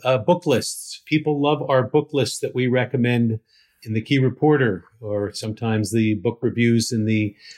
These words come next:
American Scholar magazine. So I'm gonna give you a chance, Professor, to give us the syllabus for all of our listeners now. If someone was looking for a good point of entry into Greek drama,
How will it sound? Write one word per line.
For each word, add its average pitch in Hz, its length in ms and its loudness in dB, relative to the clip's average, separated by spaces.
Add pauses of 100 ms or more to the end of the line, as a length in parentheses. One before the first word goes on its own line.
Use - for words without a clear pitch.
(160)
American 117 320 2
Scholar 120 560 0
magazine. 117 600 0
So 117 220 -2
I'm 147 120 2
gonna 147 160 4
give 143 200 2
you 143 400 2 (260)
a - 60 -4
chance, 175 380 2
Professor, 160 680 2
to 135 260 0
give 147 200 0
us 147 180 0
the 139 100 -6
syllabus 156 600 0 (580)
for 131 320 0
all 165 200 6
of 143 100 2
our 135 120 4
listeners 131 480 0
now. 117 320 0
If 120 180 -4
someone 202 420 2
was 135 160 0
looking 151 380 0
for 110 180 -2
a 98 100 -2
good 190 260 0 (360)
point 165 260 -2
of 131 160 -2 (100)
entry 113 460 -4 (380)
into 117 220 0
Greek 107 280 -2
drama, 98 360 -2